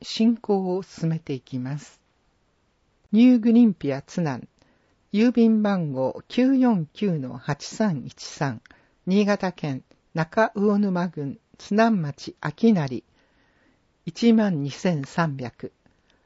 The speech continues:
電話零二五七六五の四六一一。エイチティーティーピーエスコロンスラッシュスラッシュエヌイーダブリューハイフン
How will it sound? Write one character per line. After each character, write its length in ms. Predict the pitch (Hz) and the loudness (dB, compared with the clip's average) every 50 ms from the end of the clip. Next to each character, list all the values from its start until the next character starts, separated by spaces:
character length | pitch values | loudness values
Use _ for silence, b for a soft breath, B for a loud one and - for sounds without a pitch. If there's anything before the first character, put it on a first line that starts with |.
| _ _ _ | _ _ _
電 380 | 151 151 196 208 208 208 202 202 | -2 0 0 0 2 0 0 -2
話 260 | 196 185 160 147 - _ _ _ _ _ _ - | -2 -4 -4 -6 -10 _ _ _ _ _ _ 0
零 280 | 190 226 262 262 247 | 2 4 4 4 6
二 300 | 240 247 247 226 175 135 - | 6 6 6 4 2 0 -4
五 280 | - 147 143 - - _ _ _ _ - | -4 -4 -4 -4 -4 _ _ _ _ -8
七 280 | 160 165 175 202 226 247 | -4 -2 0 0 2 2
六 360 | 262 247 - - 170 151 143 | 2 0 0 -2 -2 -2 -2
五 160 | 139 165 185 | 0 -2 -2
の 220 | 175 151 123 - _ _ _ _ _ _ | -2 -2 -6 -8 _ _ _ _ _ _
四 340 | 165 180 202 220 220 214 208 | -4 0 2 2 2 2 2
六 320 | 214 208 - - - - - | 0 0 -2 -4 -8 -10 -10
一 360 | - 131 - - - 165 156 147 | -12 -16 -14 -10 -6 -6 -6 -6
一。 380 | 143 - - - - - - _ _ _ _ _ _ _ _ _ _ _ _ _ _ _ _ _ _ | -6 -10 -14 -14 -14 -14 -16 _ _ _ _ _ _ _ _ _ _ _ _ _ _ _ _ _ _
エ 100 | 214 233 | -2 -2
イ 120 | 233 196 - | -2 -2 -6
チ 280 | - - - 170 185 - | -10 -14 -14 -14 -14 -16
テ 120 | _ - 226 | _ -6 -4
ィ 80 | 240 233 | -4 -4
ー 60 | 220 | -6
テ 160 | - - 226 | -6 -6 -4
ィ 100 | 214 208 | -4 -4
ー 60 | 202 - _ | -6 -8 _
ピ 320 | - 214 214 208 196 311 - | -4 -2 -2 -2 -4 -6 -6
ー 40 | 185 | -8
エ 60 | 175 | -8
ス 160 | - - - | -8 -12 -12
コ 160 | - - 190 | -4 -4 -2
ロ 100 | 170 156 | -2 -2
ン 160 | 135 113 - - _ _ _ _ _ _ - | -6 -8 -12 -16 _ _ _ _ _ _ -20
ス 160 | - - 196 | -10 0 0
ラ 100 | 226 240 | 0 0
ッ 40 | 240 | 0
シ 180 | - - 170 | -4 -10 -10
ュ 20 | 147 | -10
ス 160 | - - 147 | -10 -8 -6
ラ 140 | 156 175 190 | -6 -6 -6
ッ 40 | |
シ 260 | - - - - 139 123 | -8 -14 -12 -10 -10 -10
ュ 60 | - b b b b b b b _ | -12 b b b b b b b _
エ 140 | 175 175 196 | -4 0 2
ヌ 260 | 220 233 226 220 - _ | 2 2 2 0 -2 _
イ 300 | 208 208 208 202 190 190 | -6 -4 -4 -4 -4 -4
ー 40 | 180 | -4
ダ 140 | 190 190 190 | -4 -4 -2
ブ 140 | 165 143 | -4 -6
リ 140 | 127 127 120 | -6 -8 -12
ュ 0 | |
ー 40 | - _ _ b b b b b b b b | -12 _ _ b b b b b b b b
ハ 180 | _ - 214 226 | _ -2 -2 -2
イ 60 | 208 | -2
フ 220 | 170 - - 135 123 | -6 -10 -10 -8 -8
ン 160 | 117 - | -8 -8